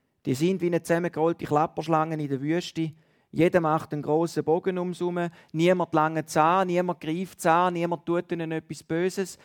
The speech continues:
Niemand, ausser der David. Ausser der David. Der frisch gekrönte König über Israel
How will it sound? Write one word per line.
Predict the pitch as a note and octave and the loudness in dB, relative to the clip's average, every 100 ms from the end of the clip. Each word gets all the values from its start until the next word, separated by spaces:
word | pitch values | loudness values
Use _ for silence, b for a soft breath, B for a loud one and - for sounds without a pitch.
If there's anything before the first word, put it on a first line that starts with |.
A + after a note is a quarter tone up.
| b b b b | b b b b
Niemand, | D3+ E3+ G#3+ A3 A3 - - | 2 8 8 8 2 -2 -10
ausser | E3+ F#3 E3 - | -8 -8 -10 -10
der | D3 | -6
David. | A#2 G#2 - - _ _ _ _ _ _ _ _ _ | -4 -4 -8 -20 _ _ _ _ _ _ _ _ _
Ausser | D3+ D#3 D3+ | -10 -8 -10
der | - C3 | -10 -10
David. | G2 G2+ - - _ _ _ _ _ _ _ _ | -10 -12 -16 -20 _ _ _ _ _ _ _ _
Der | D3 C#3+ | -4 -2
frisch | F#3 A3+ | -4 -6
gekrönte | - E3+ F3 G3 - | -8 -4 -2 -2 -8
König | - F3 F#3+ G3 | -4 -2 -2 -2
über | E3 C#3 | -4 -4
Israel | C#3 D#3 D3+ D3 D#3 | -4 -4 -2 0 0